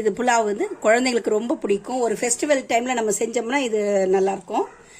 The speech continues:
இது வந்து ஆப்பிள் நான் பொடிசா கட் பண்ணியிருக்கேன், அதையும் போட்டுக்கலாம். லாஸ்டா இதாங்க, இதாங்க குயின்,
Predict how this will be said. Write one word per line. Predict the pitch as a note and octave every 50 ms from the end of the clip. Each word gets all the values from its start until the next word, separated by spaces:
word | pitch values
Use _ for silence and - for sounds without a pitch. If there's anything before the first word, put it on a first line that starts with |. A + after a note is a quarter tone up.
| - - _ _ _ -
இது | B3 A#3 A#3
வந்து | A#3 D#4 D4+ C4 A#3+
ஆப்பிள் | B3 B3 D4 C4+ A#3+ A#3
நான் | A3 G#3 -
பொடிசா | A3+ G#3+ A3 G3+ - A#3 -
கட் | G3+ F#3+ -
பண்ணியிருக்கேன், | G3+ G3+ F#3 F#3+ - D#4 A#4 - - - C4+
அதையும் | G#3 G3+ A3 A#3 A#3 -
போட்டுக்கலாம். | G#3 F3 F3 - - E3 - F4+ G4+ - - _ _ _ _ _ _ - _ _ _ _ _ _ _ _ _ - - - _ _ _ _ _ _ _ _ _ _ - - - - - - - - - - _ _ _ _ _ _ _ _ _ _ _ _ - G3+ F#3+
லாஸ்டா | F#3+ G3+ G3+ - - - C4 A#3+
இதாங்க, | A#3+ B3+ C4 B3+ C4+ C4+ C4 - - - - - - - - - - - - _ _ _ - - - - C#4+
இதாங்க | A3 A#3 B3+ C4 B3+ C4 C#4+
குயின், | A#3+ B3 B3 A#3+